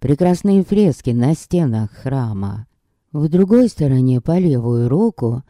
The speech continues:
мы рассмотрели находившегося там же гигантского идола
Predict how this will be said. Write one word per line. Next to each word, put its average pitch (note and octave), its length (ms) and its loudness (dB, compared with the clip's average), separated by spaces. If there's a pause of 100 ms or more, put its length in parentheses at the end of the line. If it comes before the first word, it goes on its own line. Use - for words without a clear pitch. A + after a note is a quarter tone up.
(120)
мы D#3+ 160 2
рассмотрели G3 800 0
находившегося C3 1000 -2
там D3 340 0
же A#2+ 160 -2
гигантского B2+ 1040 -2
идола A#2 680 -4